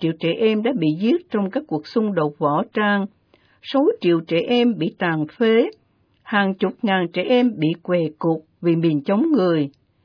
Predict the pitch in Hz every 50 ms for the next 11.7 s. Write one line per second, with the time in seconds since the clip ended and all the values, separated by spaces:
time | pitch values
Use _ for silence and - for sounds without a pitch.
0 | _ _ _ _ _ _ _ _ _ - 247 247 277 370 427 330 262 220 190 175
1 | 165 - 175 185 - 247 247 247 247 247 247 170 170 269 285 - - 339 294 294
2 | 269 185 175 165 - 262 254 269 262 262 262 262 180 160 - _ _ _ - 160
3 | 160 160 160 156 151 143 - 151 151 175 233 196 185 175 156 143 147 165 156 151
4 | 156 165 247 285 - _ _ _ _ _ _ _ _ _ _ _ _ _ _ -
5 | 151 151 180 180 180 170 151 143 143 185 208 240 - - _ _ - 254 349 -
6 | - - 226 220 214 214 - - 247 226 202 165 160 151 - - - - 262 302
7 | 339 - - 254 233 233 233 226 220 226 - _ _ _ _ - 170 170 175 170
8 | 269 311 - 226 214 202 190 190 196 190 180 170 - 190 196 - - 254 254 254
9 | 247 247 - - 156 165 185 208 220 233 320 392 349 - 262 254 262 170 160 156
10 | 160 196 220 240 247 247 240 220 196 185 175 170 156 139 143 - _ _ _ _
11 | _ _ _ _ _ _ _ - 175 180 - - -